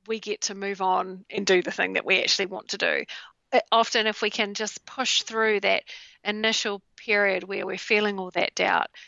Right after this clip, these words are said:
figure out what it is that the doubt is actually about, what it might be reminding o-, us of, how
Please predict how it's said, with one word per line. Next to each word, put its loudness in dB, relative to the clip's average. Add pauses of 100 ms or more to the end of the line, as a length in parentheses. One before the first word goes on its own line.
(140)
figure 2
out 4
what -2
it -4
is -2
that -8
the -12
doubt 2
is -8
actually -2
about, 2
what -4
it -6
might -4
be -2
reminding 0
o-, 4 (100)
us 2
of, 4 (280)
how 0